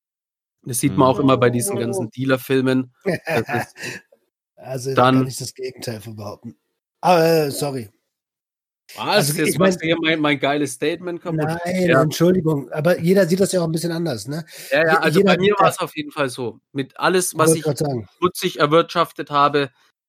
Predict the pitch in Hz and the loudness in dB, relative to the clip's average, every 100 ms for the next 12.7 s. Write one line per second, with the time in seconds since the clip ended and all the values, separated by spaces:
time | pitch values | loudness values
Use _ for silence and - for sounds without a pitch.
0 | - 123 127 127 123 - _ _ _ _ | -6 -2 0 0 -2 -8 _ _ _ _
1 | _ _ _ - - - - 123 123 110 | _ _ _ -20 -20 -20 -4 0 0 0
2 | - _ _ _ _ _ _ - - 131 | -4 _ _ _ _ _ _ -12 -2 0
3 | 147 156 156 147 - 131 131 - 135 151 | 2 4 4 4 -2 -10 -10 -4 -2 4
4 | 165 165 - _ _ _ _ - 147 160 | 2 2 -18 _ _ _ _ -4 0 0
5 | 156 160 151 139 147 143 120 147 156 _ | 0 0 0 2 2 2 0 -4 -8 _
6 | - _ _ _ - 160 151 147 127 - | -20 _ _ _ -2 2 4 2 0 -10
7 | _ _ _ _ _ 170 143 - 160 165 | _ _ _ _ _ -2 -2 2 2 4
8 | 151 165 147 113 156 151 175 - _ _ | 4 4 2 2 4 4 2 -6 _ _
9 | - - - 165 - 151 151 147 170 147 | -20 -8 -2 0 2 2 4 4 2 2
10 | 160 170 156 160 160 147 147 123 113 - | -2 2 2 2 -2 -4 -8 -8 -10 -14
11 | _ _ _ - 151 160 - 175 165 147 | _ _ _ -4 0 0 0 -2 0 2
12 | 151 147 139 147 160 - | 2 0 0 0 0 -6